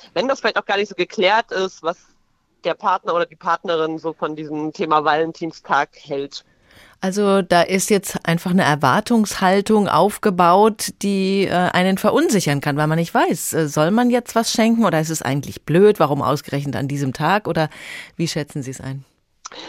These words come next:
Speaker 1: Ja, genau. Also im Prinzip ist es ja nicht der einzige Tag, an dem man so seinen Partner, seine Partnerin überraschen kann oder auch so die Wertschätzung zeigen kann.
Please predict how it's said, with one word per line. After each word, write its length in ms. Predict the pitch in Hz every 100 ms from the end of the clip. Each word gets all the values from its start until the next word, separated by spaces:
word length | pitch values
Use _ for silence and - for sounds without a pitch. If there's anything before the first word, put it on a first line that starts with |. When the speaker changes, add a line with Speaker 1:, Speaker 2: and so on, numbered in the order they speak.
| - - _ -
Speaker 1:
Ja, 180 | 285 285
genau. 400 | 196 160 160 156
Also 180 | 170
im 80 | 196
Prinzip 300 | 175 - 220
ist 160 | 190 247
es 100 | 247
ja 100 | 185
nicht 200 | 180 -
der 100 | -
einzige 400 | 147 202 202 185
Tag, 400 | 196 170 175 -
an 120 | 170
dem 160 | 170 170
man 160 | 165
so 160 | 165 170
seinen 720 | 170 165 165 165 165 165 165
Partner, 400 | - 180 180 175
seine 200 | 170 170
Partnerin 520 | 180 175 - 170 165
überraschen 560 | 175 170 156 180 - 170
kann 340 | - 165 170
oder 200 | 160 160
auch 60 | 165
so 100 | 175
die 140 | 165
Wertschätzung 560 | 156 165 - - 170 165
zeigen 400 | - 160 160 156
kann. 320 | - 165 202